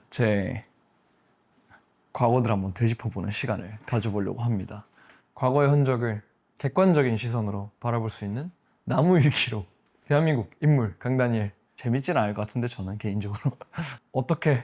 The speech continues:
삶을 살았는지, 어떤 정보들이 있는지 한번 찬찬히 잘 훑어보고 얘기해 보도록 하죠. 나무위키, 심심할 때 나무위키 막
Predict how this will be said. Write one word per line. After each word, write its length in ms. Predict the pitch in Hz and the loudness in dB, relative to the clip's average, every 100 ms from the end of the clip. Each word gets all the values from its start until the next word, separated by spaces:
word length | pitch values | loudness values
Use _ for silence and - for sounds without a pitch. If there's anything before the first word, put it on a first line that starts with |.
| - | -6
삶을 320 | - 151 147 | -2 0 2
살았는지, 680 | 156 165 147 117 107 117 120 | 2 2 2 0 -4 -6 -6
어떤 300 | 143 131 160 | -6 0 2
정보들이 480 | 135 143 151 151 143 | 4 4 4 4 4
있는지 460 | 127 110 107 120 123 - _ | 2 2 0 -4 -6 -12 _
한번 440 | 113 113 113 117 - _ _ | -6 -4 -4 -6 -12 _ _
찬찬히 540 | - 170 147 175 117 98 - _ | 0 0 2 2 2 0 -6 _
잘 200 | - 120 113 | -8 -2 0
훑어보고 880 | 131 131 123 - _ - 113 104 92 _ _ _ _ _ | 0 2 0 -2 _ 0 2 0 -4 _ _ _ _ _
얘기해 300 | 104 101 110 | 0 2 2
보도록 440 | 98 107 113 - - | 2 0 0 -4 -4
하죠. 280 | 123 101 131 - _ _ _ _ _ - | -2 -4 -6 -12 _ _ _ _ _ -2
나무위키, 880 | 110 165 247 262 - - 220 208 190 | 2 4 4 0 -6 2 4 6 4
심심할 500 | 262 285 311 320 302 | 4 4 6 4 4
때 100 | 180 | 4
나무위키 480 | 120 131 143 - | 6 4 2 2
막 300 | 120 107 - | 2 2 -2